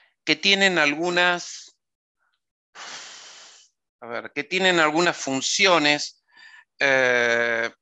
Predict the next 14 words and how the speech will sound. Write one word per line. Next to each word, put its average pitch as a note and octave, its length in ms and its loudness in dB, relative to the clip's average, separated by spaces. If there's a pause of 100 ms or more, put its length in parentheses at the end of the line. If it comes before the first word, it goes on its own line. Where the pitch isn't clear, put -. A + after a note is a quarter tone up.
(120)
por B2+ 160 -4
ahí D#3 440 0 (400)
no F#3 180 -4
tan G3 180 0
profesionales. D#3+ 560 -4
Una G3 100 0
cámara G#3 340 2
profesional E3+ 640 -4
no E3 120 -2
tiene B2+ 280 -4
modo B2 320 -6
comida, B2 680 -2 (260)
modo D3+ 420 4
deporte, C#3 920 0